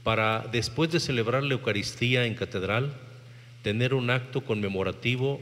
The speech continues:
con los honores a nuestra bandera mexicana, el canto de nuestro himno nacional y mientras el presbítero Ramiro Aguilar Ramírez, director general del Instituto Vasco de Quiroga, y la maestra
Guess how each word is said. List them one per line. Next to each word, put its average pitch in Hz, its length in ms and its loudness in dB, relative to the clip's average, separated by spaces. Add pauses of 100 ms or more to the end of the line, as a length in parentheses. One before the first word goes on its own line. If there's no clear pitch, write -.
(120)
con 98 160 -2
los 95 260 -4
honores 110 600 0
a 92 40 -4
nuestra 104 400 -2
bandera 95 380 -4
mexicana, 117 640 -2 (800)
el 117 240 2
canto 147 400 0
de 110 120 0
nuestro 104 360 -2
himno 123 220 -2
nacional 110 600 -4 (760)
y 117 380 0
mientras 117 580 0
el 98 80 -2
presbítero 151 720 -2
Ramiro 117 360 -2
Aguilar 104 360 -2
Ramírez, 117 640 -2 (140)
director 104 500 -2
general 107 540 -2 (500)
del 98 140 -4
Instituto 107 800 -2
Vasco 113 320 -2
de 92 100 -6
Quiroga, 104 540 -2 (840)
y 110 80 2
la 113 120 2
maestra 135 640 0